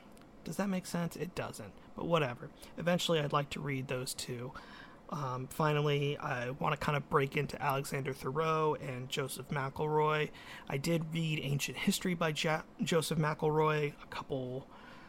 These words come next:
weeks ago, and I wasn't really crazy about it, but I wanna get deeper into his bibliography before I really make a, a solid judgment about whether or not I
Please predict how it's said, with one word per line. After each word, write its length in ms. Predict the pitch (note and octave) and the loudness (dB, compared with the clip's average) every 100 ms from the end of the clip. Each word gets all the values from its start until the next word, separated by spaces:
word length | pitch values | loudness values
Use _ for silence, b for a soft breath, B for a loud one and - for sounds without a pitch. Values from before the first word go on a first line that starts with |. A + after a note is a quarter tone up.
| B - - - - | B -18 -18 -16 -2
weeks 280 | E3+ - E3+ | -2 0 2
ago, 440 | E3+ D#3+ E3 D#3+ | 4 8 8 8
and 140 | D3+ | 4
I 60 | D3 | 2
wasn't 320 | F#3 G#3 G3 | 2 2 2
really 220 | F#3 G3+ F3 | 0 -2 -2
crazy 480 | - G#3+ A3 A3 | -2 0 2 2
about 280 | G#3+ G#3 G#3 | 0 0 0
it, 160 | G#3+ G3 | -2 -2
but 120 | C#3+ | -2
I 40 | |
wanna 240 | C#3 F3 F3+ | 4 4 4
get 200 | E3 D#3 | 2 0
deeper 340 | E3+ E3 D#3+ | 0 0 0
into 160 | D3+ D3 | 2 2
his 140 | C#3+ | 0
bibliography 720 | C#3+ D3+ D3+ C#3+ D3 D3 D#3 | 0 -2 0 2 0 0 -2
before 320 | C#3+ C3+ - C3 | -2 -4 -2 -2
I 40 | |
really 240 | C3+ C#3 | 0 -2
make 220 | D3+ C#3+ - | -2 -4 -6
a, 220 | A#2+ C3+ - - - | -10 -10 -14 -20 -8
a 60 | - | -2
solid 340 | - C#3+ C3 | 2 2 2
judgment 380 | C#3+ C3+ - C#3 | -2 -2 -2 -2
about 200 | C3 A#2+ | -2 -4
whether 240 | C3 C3+ | -4 -4
or 60 | C3 | -4
not 180 | C3+ B2+ | -4 -6
I 220 | A#2+ | -6